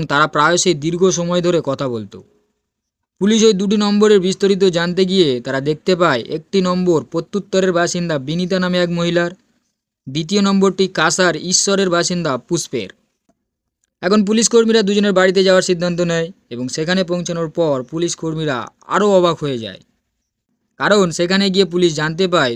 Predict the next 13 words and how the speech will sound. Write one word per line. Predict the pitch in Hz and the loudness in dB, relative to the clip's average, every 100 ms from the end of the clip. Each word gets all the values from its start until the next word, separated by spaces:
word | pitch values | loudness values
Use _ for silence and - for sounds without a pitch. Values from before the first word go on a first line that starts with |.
| 120 | -6
দুটি | 147 170 202 | -10 -4 -2
মেয়েই | 190 190 175 135 | 0 0 -2 -6
বেশ | 123 160 156 | -4 -4 -4
কিছুদিন | 170 170 170 156 | -4 -4 -2 -2
আগেই | 147 156 120 | 0 0 -2
গায়েব | 117 123 127 120 | -6 -6 -6 -4
হয়ে | 117 110 | -6 -8
গেছে, | 104 - 92 _ _ _ _ _ - | -12 -14 -18 _ _ _ _ _ -6
তাদেরকে | 156 202 185 147 | -2 0 0 -2
খুঁজে | - 160 170 | -4 -4 -2
পাওয়া | 160 151 | 0 -2
যাচ্ছে | 131 117 - | -2 -6 -10
না। | 110 | -10